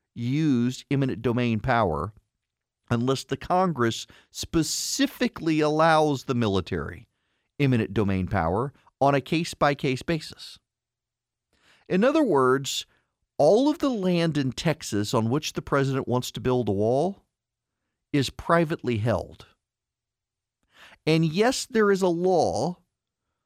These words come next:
from the government allowing that land to be purchased by the federal government to build a wall. But the law that is in question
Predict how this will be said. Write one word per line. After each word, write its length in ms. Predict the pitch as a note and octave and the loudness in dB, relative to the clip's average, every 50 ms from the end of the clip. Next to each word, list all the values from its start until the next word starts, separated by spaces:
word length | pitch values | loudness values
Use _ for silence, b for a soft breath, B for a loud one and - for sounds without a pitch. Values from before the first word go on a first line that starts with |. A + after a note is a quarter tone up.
| _ _ _ | _ _ _
from 280 | _ - - F3 G3 A3+ | _ 0 2 2 4 4
the 100 | A3+ C4 | 2 0
government 580 | F#3+ E3 D3+ B2+ F#2 G#2 G2+ G2+ G2+ B2 F3+ - _ _ _ _ _ _ _ _ _ _ _ - | 2 4 2 4 4 2 2 2 0 0 -2 -6 _ _ _ _ _ _ _ _ _ _ _ 0
allowing 920 | C#3+ C#3+ C#3 C3+ C#3+ D3+ D#3+ F3+ G#3+ A3 G#3+ G#3+ G3 F#3 F3+ E3+ E3 - - | 2 2 2 4 4 6 6 6 6 6 4 4 2 2 2 0 0 -2 0
that 260 | C3 C#3+ C#3+ - - | 0 2 2 2 0
land 540 | B2 C3 B2+ B2+ B2+ B2 B2+ C3 C3 B2 - _ _ _ _ - | -2 0 0 2 2 0 0 0 -2 -4 -6 _ _ _ _ -12
to 200 | - - F#3 F#3 | -4 -2 -2 0
be 180 | F3+ F3 F3+ F3 | 0 0 -2 -2
purchased 680 | E3+ - - C3 G2+ - - - A2+ A#2+ - - - - | -2 0 0 0 0 0 -2 -4 -4 -4 -6 -12 -10 -4
by 240 | G#2+ A2+ A#2+ C3+ D#3 | 0 2 4 4 2
the 120 | D#3 - | 0 -2
federal 320 | - - D3+ C#3 B2+ B2+ A2+ | -2 -2 -2 0 0 0 0
government 480 | G#2+ A2 G#2 G2 G2+ G#2+ G#2+ - - | 2 2 2 2 0 -2 -2 -4 -6
to 140 | - D3 C3 | -6 -6 -4
build 300 | A2 A2+ A2 G#2 G#2 F#2+ | -2 0 0 0 0 -2
a 40 | A2+ | -4
wall. 460 | A#2 B2+ B2+ A2+ E2 D2+ D#2+ - _ _ _ _ _ _ _ _ _ _ _ _ _ _ _ _ _ _ b b b b b b b b b | -4 -2 -2 -4 -4 -6 -10 -16 _ _ _ _ _ _ _ _ _ _ _ _ _ _ _ _ _ _ b b b b b b b b b
But 280 | C3 E3 F3 - - | 0 0 0 0 0
the 160 | F#3 F#3+ F3 | 0 2 2
law 580 | E3 D#3+ E3+ F#3+ A3 A#3 C4+ C4 A3 F3+ E3+ F3 | 2 0 0 2 4 4 4 4 4 4 2 2
that 240 | E3 C#3+ D3 D3 C#3 | 2 2 0 2 2
is 160 | D3 C#3+ C3 | 2 0 0
in 140 | C#3+ C3 B2 | 0 0 -2
question 680 | - - - G3+ G3 - - - - F2+ F2 F#2+ C3+ D#3 | -2 0 0 0 0 0 -6 -6 -4 -4 -2 -2 -4 -6